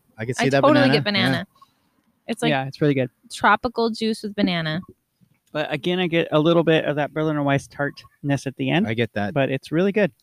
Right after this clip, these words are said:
Speaker 3: I
Speaker 2: Yeah,
Speaker 3: like it. Yeah.
Speaker 2: super juicy. You
Speaker 3: I mean,
Speaker 2: can
Speaker 3: look
Speaker 2: drink
Speaker 3: at
Speaker 2: it for
Speaker 3: the, look at the
Speaker 2: breakfast.
Speaker 3: glass. It's, like, just all hazed all over it.
Speaker 2: I
Speaker 3: It's <laughs>
Speaker 2: know. A little thick and
Speaker 3: Yeah,
Speaker 2: chunky.
Speaker 3: it's super thick and
Speaker 1: See?
Speaker 3: chunky.
Speaker 1: That's how you know it's part of the slush.
Speaker 2: Mm-hmm.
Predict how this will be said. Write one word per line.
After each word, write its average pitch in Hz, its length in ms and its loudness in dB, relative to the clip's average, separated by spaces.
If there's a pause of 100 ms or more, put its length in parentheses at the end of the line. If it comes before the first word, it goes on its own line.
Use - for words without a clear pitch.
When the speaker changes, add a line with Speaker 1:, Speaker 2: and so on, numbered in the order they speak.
(100)
Speaker 3:
I 226 60 2
Speaker 2:
Yeah, 208 180 4
Speaker 3:
like 202 100 2
it. 208 100 -2
Yeah. 175 120 -2
Speaker 2:
super 240 260 0
juicy. 220 600 0
You - 60 -8
Speaker 3:
I - 40 2
mean, 170 100 6
Speaker 2:
can 302 80 4
Speaker 3:
look - 0 -
Speaker 2:
drink 226 160 6
Speaker 3:
at - 60 8
Speaker 2:
it - 40 4
for 170 300 6
Speaker 3:
the, - 60 -8
look 170 160 4
at 196 60 0
the 185 60 4
Speaker 2:
breakfast. - 40 0
Speaker 3:
glass. 151 360 2
It's, 143 160 -4
like, 135 300 -2
just - 300 -2
all 143 180 2
hazed 135 320 -2
all 127 140 2
over 123 140 0
it. 117 140 -6 (120)
Speaker 2:
I 226 80 2
Speaker 3:
It's 240 280 4 (500)
<laughs> - 80 -12 (120)
Speaker 2:
know. 135 60 -2 (420)
A 214 100 -4
little 220 220 2
thick - 240 -2
and 220 180 2
Speaker 3:
Yeah, - 180 2
Speaker 2:
chunky. 220 180 0
Speaker 3:
it's 240 100 -8
super 151 200 0
thick 117 180 -4
and 170 180 0
Speaker 1:
See? 170 100 -4
Speaker 3:
chunky. 165 280 -4
Speaker 1:
That's 151 240 -6
how 180 80 0
you 120 140 -4
know 131 140 -2
it's 120 100 -6
part 131 180 -4
of 135 40 -4
the 135 100 -4
slush. 147 440 -6
Speaker 2:
Mm-hmm. 240 360 -10